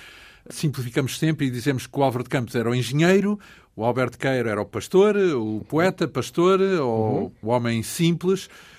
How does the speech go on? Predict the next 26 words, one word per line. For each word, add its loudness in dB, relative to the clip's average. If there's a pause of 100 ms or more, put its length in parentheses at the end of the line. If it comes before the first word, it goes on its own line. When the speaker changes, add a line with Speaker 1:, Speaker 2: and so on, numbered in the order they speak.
(160)
Speaker 1:
O -4
Ricardo -2
Reis -4
era -2
o -4
quê? -6
Nessa -2
Speaker 2:
Um -2
médico, -2
era -4
um -4
médico -4
monárquico -4
que -20
se -6
exilou 0
no 0
Brasil, -4 (680)
não -2
é? 2
Porque -10
por -12
ser 0
monárquico -4
e -6
por, -14